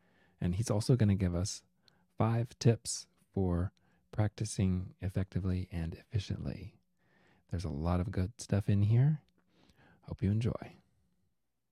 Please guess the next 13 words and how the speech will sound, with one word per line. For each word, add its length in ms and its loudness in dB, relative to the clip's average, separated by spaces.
Welcome 580 12
to 420 12
the 120 6
Piano 380 8
Sensei 400 6
Way. 400 4
I 140 10
am 180 10
your 160 6
host, 520 6
Clinton 360 2
Pratt, 420 4
and 280 2